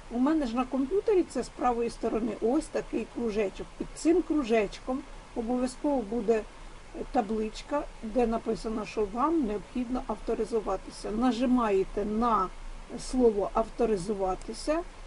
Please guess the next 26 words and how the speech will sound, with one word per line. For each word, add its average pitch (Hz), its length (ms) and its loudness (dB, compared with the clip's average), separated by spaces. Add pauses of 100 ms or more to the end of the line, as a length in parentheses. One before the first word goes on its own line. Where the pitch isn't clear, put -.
(220)
і 262 240 4
переходимо 302 960 2 (280)
на 233 480 4 (300)
сторінку, 254 600 2
де 240 120 -4
треба 226 340 2
вибрати 214 560 0
нам 202 320 -2
спосіб 277 560 -2 (340)
електронного 226 800 0
підпису. - 580 -8 (340)
І 247 60 0
я 302 180 6
ж - 140 -2
пропоную 240 640 2
вибрати 214 640 0 (160)
банк 208 320 6 (160)
Н 226 240 0
Б 214 100 10
У, 208 280 6
тому 202 320 0
що - 180 0
всі - 240 2
ми 226 200 2
користуємось 208 680 -2
банками. 214 640 0